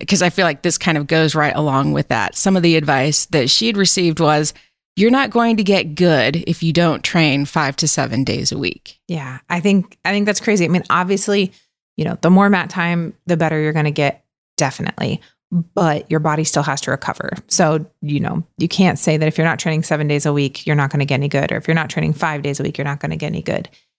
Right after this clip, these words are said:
Speaker 2: I do think if you're only training once or twice a week, you can't expect the same level of progression or speed of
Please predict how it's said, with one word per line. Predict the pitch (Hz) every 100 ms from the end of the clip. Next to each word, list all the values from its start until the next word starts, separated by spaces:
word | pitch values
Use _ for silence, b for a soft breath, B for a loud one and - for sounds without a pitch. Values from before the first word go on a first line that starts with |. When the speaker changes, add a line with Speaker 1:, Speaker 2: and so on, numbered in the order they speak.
| _ _ -
Speaker 2:
I | 180
do | 165 185 190
think | 190 185 170 - 165
if | 165
you're | 165 -
only | 165 160
training | 156 156 151 143 143 147 - _ -
once | 160 143 135
or | 139
twice | - 135 143 -
a | 170
week, | 220 240 _ _ _ _ _ _ -
you | 175
can't | - - 185 170 -
expect | - - - - - 143 156 - 160 220 185
the | 170
same | - - 160 151 151 143
level | 156 147 147 143
of | -
progression | - 143 135 - 165 -
or | 156 147 143 139
speed | - - 190 180 180
of | -